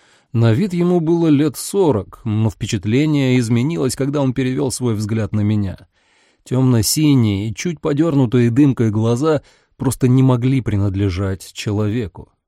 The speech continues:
Два инородных тела, будто видевшие еще первых христиан.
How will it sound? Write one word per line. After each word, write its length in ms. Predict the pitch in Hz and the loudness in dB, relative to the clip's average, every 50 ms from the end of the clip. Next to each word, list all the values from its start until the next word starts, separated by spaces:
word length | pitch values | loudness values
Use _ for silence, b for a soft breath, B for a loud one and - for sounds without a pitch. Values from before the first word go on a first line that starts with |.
| _ _ _ - | _ _ _ -10
Два 380 | 107 90 95 135 160 156 160 | -8 -8 -6 -6 -6 -6 -4
инородных 500 | 170 175 165 156 170 160 147 156 143 - | -2 -2 0 0 0 2 2 2 0 0
тела, 400 | - - 175 170 156 117 95 90 | -2 -2 -2 0 0 -2 -2 -4
будто 340 | 98 95 113 123 - - 131 | -4 -6 -6 -6 -2 0 2
видевшие 720 | 113 107 139 160 143 131 - - - 131 120 117 117 117 | 2 2 2 2 2 0 0 -2 -2 -2 0 0 0 0
еще 220 | 123 113 - - 131 | -2 -2 -2 -2 -4
первых 380 | - 139 131 120 131 139 - | -2 -2 -4 -4 -4 -6 -8
христиан. 720 | - - 139 131 - - - 147 143 135 120 92 71 - | -6 -4 -4 -4 -4 -4 -4 -4 -4 -4 -6 -8 -10 -14